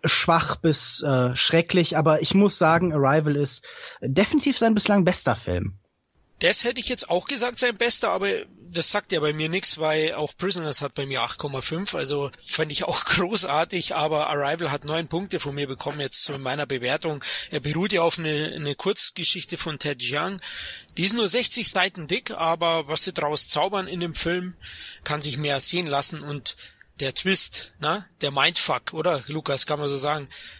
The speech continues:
Speaker 2: hat der bei dir
Speaker 1: Ähm,
Speaker 2: auch so
Speaker 1: ja,
Speaker 2: gut
Speaker 1: ja.
Speaker 2: funktioniert und den Film letztlich dann dermaßen veredelt? Ähm,
Speaker 1: Na gut, ähm,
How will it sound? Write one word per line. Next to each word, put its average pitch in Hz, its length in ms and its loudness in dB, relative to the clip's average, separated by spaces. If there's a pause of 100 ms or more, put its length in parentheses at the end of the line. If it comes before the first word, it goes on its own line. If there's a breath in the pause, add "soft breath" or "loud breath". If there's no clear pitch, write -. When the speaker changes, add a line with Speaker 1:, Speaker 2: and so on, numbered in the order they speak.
(400 loud breath)
Speaker 2:
hat 165 160 0
der 190 120 4
bei 185 100 4
dir 196 140 4
Speaker 1:
Ähm, 180 40 4
Speaker 2:
auch 151 80 2
so - 140 2
Speaker 1:
ja, 147 140 6
Speaker 2:
gut 160 80 8
Speaker 1:
ja. 156 60 8
Speaker 2:
funktioniert 240 520 2
und 220 100 2
den 202 120 2
Film 233 300 2
letztlich 208 460 2
dann 190 300 0 (480 soft breath)
dermaßen 208 480 4
veredelt? 196 680 0 (720 loud breath)
Ähm, 170 300 0
Speaker 1:
Na 175 120 8
gut, 220 340 4
ähm, 185 420 8